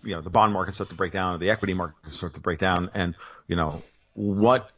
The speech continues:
you know, how do you deal with that? Banks started failing, all that stuff, and, and the, you know, the crazy,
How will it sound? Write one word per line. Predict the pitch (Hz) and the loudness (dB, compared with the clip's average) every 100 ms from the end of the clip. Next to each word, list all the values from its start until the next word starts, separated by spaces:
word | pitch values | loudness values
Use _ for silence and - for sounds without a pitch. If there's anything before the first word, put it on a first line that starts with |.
| _ | _
you | 110 | -6
know, | 95 | -2
how | - 127 | 0 0
do | 120 | 0
you | 107 | -4
deal | 95 117 | -6 -8
with | 101 - | -10 -16
that? | - _ _ - | -20 _ _ -2
Banks | 110 104 - | 0 0 -4
started | 101 92 | -6 -6
failing, | 78 - 95 92 92 | -8 -6 -4 -4 -8
all | 113 | -6
that | 104 - | -6 -8
stuff, | - 76 | -8 -8
and, | 85 - - - | -8 -14 -14 -4
and | 101 92 87 | -2 -2 -2
the, | 95 90 - | -4 -6 -14
you | 87 | -12
know, | 78 - | -12 -12
the | 92 | -12
crazy, | - - 113 135 110 98 90 | -6 2 4 4 4 2 -2